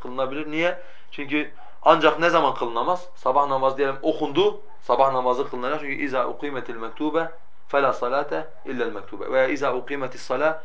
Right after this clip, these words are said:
fela salate illel mektube." Ee, farz namaza kamet getirildiği zaman ondan başka namaz, farz namazdan başka namaz yoktur diye. İnsan böyle olduğu zaman kılabilir. Mesela sen biraz erken uyandın, daha cemaate var on beş yirmi dakika,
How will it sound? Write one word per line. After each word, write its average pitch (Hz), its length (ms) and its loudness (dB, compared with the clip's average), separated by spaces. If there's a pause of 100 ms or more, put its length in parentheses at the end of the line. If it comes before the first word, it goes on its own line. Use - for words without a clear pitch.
(160)
fela 135 240 2
salate 131 400 -2
illel 113 200 -4
mektube." 92 340 -8 (520)
Ee, 95 220 -4 (280)
farz 139 260 6
namaza 120 540 2 (100)
kamet 131 280 4
getirildiği 120 440 -2
zaman 143 220 -2
ondan 127 340 0
başka 120 280 -2
namaz, 120 320 -4 (400)
farz 127 160 0
namazdan 113 400 -4
başka 110 280 -6
namaz 117 260 -8 (260)
yoktur 120 400 -2
diye. 151 200 -8 (260)
İnsan 147 340 0
böyle 156 180 2
olduğu 147 200 2
zaman 170 240 0
kılabilir. 151 460 2
Mesela 131 220 -4
sen 135 200 -6
biraz 131 160 0
erken 127 280 -4
uyandın, 107 360 -8 (100)
daha 117 160 -2
cemaate 113 480 -4
var 120 140 0 (300)
on 117 160 -8
beş 113 180 -6
yirmi 113 200 -8
dakika, - 320 -4